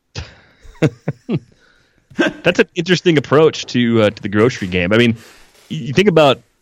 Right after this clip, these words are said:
Speaker 2: like, they have everything they need to make anything they want. Like, Hy-Vee does that in the Midwest. Like, they have a, a fully functioning restaurant
Speaker 1: Yeah.
Speaker 2: in, inside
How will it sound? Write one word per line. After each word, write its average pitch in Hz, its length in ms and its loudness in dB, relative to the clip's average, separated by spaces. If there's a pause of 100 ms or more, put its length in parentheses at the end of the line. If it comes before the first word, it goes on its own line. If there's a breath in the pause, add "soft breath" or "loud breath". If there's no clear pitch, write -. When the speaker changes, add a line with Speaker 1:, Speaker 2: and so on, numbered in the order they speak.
Speaker 2:
like, 107 200 -6
they 110 140 0
have 143 300 -2 (100)
everything 127 560 -2
they 113 120 0
need 107 340 -2
to 101 80 -2
make 110 440 -2
anything 131 400 -2
they 104 120 2
want. 95 440 -2
Like, 98 120 -10
Hy-Vee 147 440 -2
does 101 220 0
that 98 180 0
in 95 100 -8
the 87 60 -8
Midwest. 92 540 -8
Like, 95 100 -20
they 101 100 -4
have 110 140 -2
a, 107 160 -2
a 90 100 -12
fully 110 260 -6
functioning 104 520 -6
restaurant 87 640 -6 (260)
Speaker 1:
Yeah. 135 240 -8 (200)
Speaker 2:
in, 120 260 0
inside 107 760 0